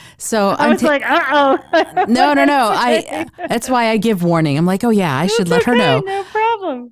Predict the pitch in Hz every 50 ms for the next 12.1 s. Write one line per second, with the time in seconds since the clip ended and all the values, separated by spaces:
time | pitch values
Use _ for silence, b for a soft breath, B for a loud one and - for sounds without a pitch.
0 | _ _ - 117 - _ _ - 190 202 214 214 208 - - - 196 190 190 175
1 | 160 - - - 262 254 262 269 - - 269 233 226 226 214 208 208 208 202 196
2 | - _ - 180 185 190 196 190 190 190 190 190 190 175 - _ - 151 165 165
3 | 170 170 175 175 - - - 165 160 160 160 160 160 156 160 160 156 151 - _
4 | _ _ _ _ _ _ _ _ _ _ _ _ B B B B B B B 208
5 | 220 - 311 359 370 - 359 - - 220 - - 196 175 160 156 143 135 - -
6 | - 175 165 - 160 151 - - 156 143 139 131 123 120 117 107 - _ _ 139
7 | - - 160 156 - - - - - 240 233 220 202 185 170 160 151 147 147 -
8 | - - - b b b b b b b b b b b 165 190 214 226 226 220
9 | 202 190 180 165 - 175 165 156 151 175 233 240 - - - 147 135 127 123 123
10 | 117 - - - 151 151 156 156 151 143 139 131 127 123 117 120 123 131 - b
11 | b b b b b b b b b b b - - 208 208 208 214 226 220 226
12 | 220